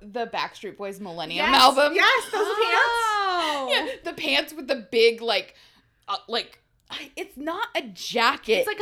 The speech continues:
Speaker 2: a blazer, like a, like a coat is what
Speaker 1: It,
Speaker 2: I'm imagining.
Speaker 1: it's almost like, like a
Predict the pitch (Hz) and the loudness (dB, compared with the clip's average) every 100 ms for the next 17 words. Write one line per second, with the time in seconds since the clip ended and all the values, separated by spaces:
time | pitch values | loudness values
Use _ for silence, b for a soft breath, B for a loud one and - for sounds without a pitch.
0 | 415 285 262 339 294 220 214 233 233 202 | -4 -4 -4 -4 -6 -6 -6 -8 -8 -8
1 | 226 233 220 - 254 254 220 - - 233 | -10 -14 -14 -10 -6 -6 -10 -14 -14 -8
2 | 320 226 247 214 349 381 403 494 508 427 | -4 -4 -6 -8 -6 -2 -2 -2 -8 -6
3 | 392 392 - 277 262 | -8 -8 -8 -8 -6